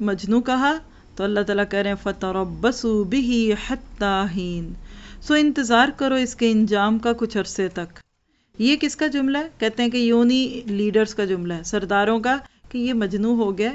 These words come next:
ऐसे ही जोश चढ़ा हुआ है, थोड़े दिन देखो सारा नशा उतर जाएगा। ये जो इनको आज जोश चढ़ गया ना, हम ये करें, हम वो करें, तो असल में ये चंद दिन की खेल है, उसके बाद आप देखना ये सारा दूर हो जाएगा और इनको बिल्कुल लग पता जाएगा।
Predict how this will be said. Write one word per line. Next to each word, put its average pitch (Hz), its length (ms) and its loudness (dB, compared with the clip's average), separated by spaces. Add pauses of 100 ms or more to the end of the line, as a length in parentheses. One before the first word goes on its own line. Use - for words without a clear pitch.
ऐसे 247 280 -2
ही 262 60 -2
जोश 220 320 2
चढ़ा 208 220 2
हुआ 233 180 2
है, 311 120 2 (280)
थोड़े 247 240 0
दिन 233 200 2
देखो 226 260 2
सारा 247 360 2
नशा 269 280 0
उतर 214 220 0
जाएगा। 175 400 -6 (640)
ये 220 100 2
जो 214 120 2
इनको 220 220 2
आज 214 260 4
जोश 208 360 0
चढ़ 226 160 0
गया 240 140 -2
ना, 277 140 -2
हम 262 120 0
ये 214 200 2
करें, 220 320 -2
हम 214 220 -2
वो 208 200 2
करें, 240 320 0 (320)
तो 208 80 -2 (140)
असल 247 340 2
में 262 120 -2
ये 254 180 0
चंद 214 300 0
दिन 226 180 2
की 226 140 -2
खेल 226 360 2
है, 262 100 2
उसके 220 220 -2
बाद 202 240 -2
आप 202 100 0
देखना 196 400 -2
ये 233 180 2
सारा 202 360 -2
दूर 202 240 -2
हो 185 100 -2
जाएगा 196 440 -2 (300)
और 202 140 -2
इनको 202 260 -2 (120)
बिल्कुल 240 520 2
लग 226 260 2
पता 202 240 -4
जाएगा। 175 400 -8